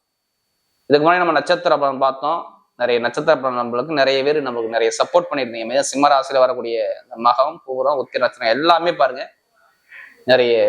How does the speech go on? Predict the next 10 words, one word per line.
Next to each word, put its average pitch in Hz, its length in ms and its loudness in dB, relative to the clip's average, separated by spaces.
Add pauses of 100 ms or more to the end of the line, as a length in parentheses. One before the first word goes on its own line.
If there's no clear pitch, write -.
(140)
வியூவர்ஸ், 143 300 2 (120)
நிறைய 143 160 6 (120)
வியூவர்ஸ் 170 300 2
கொடுத்துருந்தாங்க. 151 600 2
நிறைய 143 160 0 (100)
நல்ல 175 320 2
நல்ல 147 240 0 (200)
கமெண்ட்ஸும் 202 520 2
நீங்க 139 180 -2
கொடுக்கக்கூடிய 147 340 0